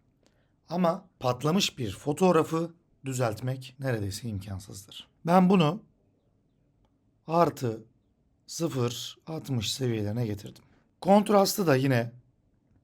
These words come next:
bakın ben düşürdükçe daha yumuşak bir fotoğraf ortaya çıkıyor. Ama ben bu zıtlığı, kontrastı arttırırsam bakın renkler birbirine karışıyor.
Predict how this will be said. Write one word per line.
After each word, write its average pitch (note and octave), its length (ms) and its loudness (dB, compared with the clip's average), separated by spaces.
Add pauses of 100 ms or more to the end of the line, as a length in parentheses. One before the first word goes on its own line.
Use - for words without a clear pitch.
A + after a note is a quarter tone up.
(260)
bakın C3+ 260 -2
ben A#2+ 180 2
düşürdükçe A#2 720 -6 (180)
daha A2+ 200 -2
yumuşak A2 540 -6
bir F#2+ 160 -16 (220)
fotoğraf G2 440 -12
ortaya G2 280 -12
çıkıyor. - 380 -14 (140)
Ama B2+ 220 -2
ben C3 180 2
bu B2 80 -2
zıtlığı, A#2+ 580 -6 (180)
kontrastı A2 680 -6
arttırırsam C3 720 -4 (960)
bakın F#2+ 180 -12
renkler G#2 640 -10 (160)
birbirine A#2+ 440 -4
karışıyor. - 480 -14